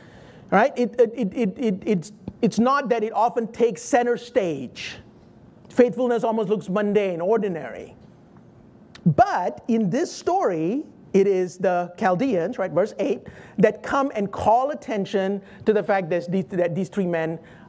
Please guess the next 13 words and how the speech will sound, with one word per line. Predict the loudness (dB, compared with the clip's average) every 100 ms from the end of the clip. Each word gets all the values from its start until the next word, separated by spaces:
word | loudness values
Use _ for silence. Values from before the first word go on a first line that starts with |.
| 0
are | 0
not, | 2 0 0 0 -4 -14 -10 0
are | 0
not, | 2 -2 -4 -4
um, | -2 -2 -4 -12 -8 -2
are, | 0 0 -2
are, | -4 -6 -6 -4 -2
are, | -2
are | 0
not | 0 0
worshiping | 0 0 -2 -4 -4
and | -8
serving | 0 0 2 -2